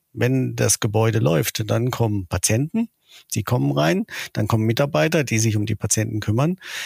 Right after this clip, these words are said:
In Universitätskliniken und wie bei der Charité kommen noch Forscher dazu. Da ist ja noch eine Anspruchsgruppe.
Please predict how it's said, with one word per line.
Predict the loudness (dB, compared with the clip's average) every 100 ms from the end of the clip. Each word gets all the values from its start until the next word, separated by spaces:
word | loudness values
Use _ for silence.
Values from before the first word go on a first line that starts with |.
| -12 _ _ _
In | 2 2
Universitätskliniken | 4 4 4 2 2 2 2 2 2 2
und | 0 0 0
wie |
bei | 2
der | 2 2
Charité | 2 0 0 0
kommen | 2 2
noch | 2 0
Forscher | 0 2 2 2
dazu. | 0 0 0 -2 -4 -8
Da | -2
ist | -2
ja | 0
noch | -2 0
eine | 0
Anspruchsgruppe. | 2 -2 -4 -8 -8 -4 0 0